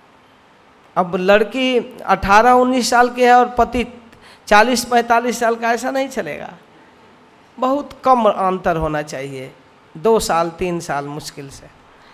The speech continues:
तो वयशील गुणादि भी अपने उम्र के अनुसार, अपने शील गुण के अनुसार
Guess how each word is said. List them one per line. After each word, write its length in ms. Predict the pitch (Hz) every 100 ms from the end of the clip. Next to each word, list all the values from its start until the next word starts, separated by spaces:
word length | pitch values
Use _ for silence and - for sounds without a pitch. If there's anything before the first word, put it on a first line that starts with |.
| - - - _ -
तो 100 | 185
वयशील 640 | 185 233 277 277 277 269
गुणादि 460 | 220 247 240 226 214
भी 260 | 185 156 -
अपने 320 | 190 196 214
उम्र 300 | 208 233 247
के 120 | 240 240
अनुसार, 640 | 240 240 247 254 180 - - - -
अपने 340 | 180 208 202
शील 460 | - 240 247 190 160
गुण 220 | 240 247
के 160 | 247
अनुसार 580 | 226 220 240 240 247 -